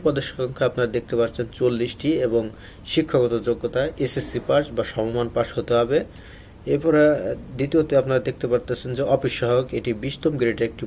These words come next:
পদ এবং এর বেতন স্কেল হচ্ছে আট হাজার দুইশো পঞ্চাশ থেকে বিশ হাজার দশ টাকা। এখানে টোটালি সাতান্নটি পদ আছে এবং শিক্ষাগত যোগ্যতা এসএসসি বা সমমান পাস। আহ, তো এরপরের যে নিয়োগ বিজ্ঞপ্তিটি আছে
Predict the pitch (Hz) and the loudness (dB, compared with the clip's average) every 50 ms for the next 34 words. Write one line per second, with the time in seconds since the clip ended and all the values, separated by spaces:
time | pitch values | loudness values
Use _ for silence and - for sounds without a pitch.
0 | - - 127 139 165 170 - 123 123 123 123 123 120 120 120 107 113 120 120 - | -6 0 2 2 2 2 2 0 0 0 0 2 2 2 2 2 0 -2 0 0
1 | 139 139 127 - - 113 117 113 - - 131 123 131 123 123 117 113 123 120 117 | -2 -2 -2 -4 -4 -2 -4 -4 -4 -2 0 2 2 4 4 2 0 0 -2 -2
2 | 110 123 120 - 123 - - 123 123 127 127 - - - 117 127 123 120 131 - | -2 -4 -2 -2 -4 -4 -6 -6 -4 -4 -6 -6 -6 -8 -4 -4 -4 -4 -4 -4
3 | - 113 107 113 113 110 160 127 - - - 135 131 147 170 190 - - - - | -4 -4 -2 -2 -2 -2 -2 -4 -4 -4 -6 -4 -2 -2 -4 -6 -6 -12 -16 -16
4 | - - - - - 165 156 156 156 151 147 147 - 156 - 160 156 156 - - | -16 -16 -10 -2 2 2 2 4 2 0 -2 -2 -4 -2 -2 0 0 0 -2 -2
5 | - 143 - 135 123 120 113 - 127 - - 123 120 117 - 120 117 - - 147 | -2 2 2 2 0 0 -2 -4 -4 -4 2 4 4 4 4 2 -2 -2 0 -2
6 | 180 226 - - - - - - - - 123 127 127 127 - - - - - 143 | -2 -2 -4 -10 -18 -20 -20 -10 -2 0 0 0 0 -2 -4 -6 -8 -4 0 0
7 | 135 131 131 123 113 120 123 117 - 135 127 - 151 170 - - 139 - - 139 | 0 0 0 -2 0 0 -2 -2 -2 -4 -4 -2 -2 -2 -2 -2 0 0 0 0
8 | - - - - 131 123 117 117 113 - - 113 117 120 120 123 123 120 - 127 | -2 -2 -2 -4 -4 0 2 0 0 0 -2 -2 0 0 0 0 -2 -2 0 2
9 | 139 175 180 - - - - - - - - - - - - - - - - - | 2 2 0 -2 -10 -16 -18 -18 -18 -18 -18 -20 -20 -20 -20 -18 -18 -12 -4 -2
10 | 117 117 - - 131 127 127 127 139 139 135 - - 151 165 165 170 170 151 127 | -2 -2 0 2 4 6 6 8 6 4 2 0 -2 2 4 6 6 6 4 2
11 | 135 143 143 135 135 135 131 127 127 127 117 123 110 - - 110 104 110 113 113 | 0 0 2 2 2 0 0 0 -2 -6 -6 -6 -8 -6 -6 -6 -2 0 0 0
12 | 110 - - 147 170 214 | 0 0 0 0 -2 -2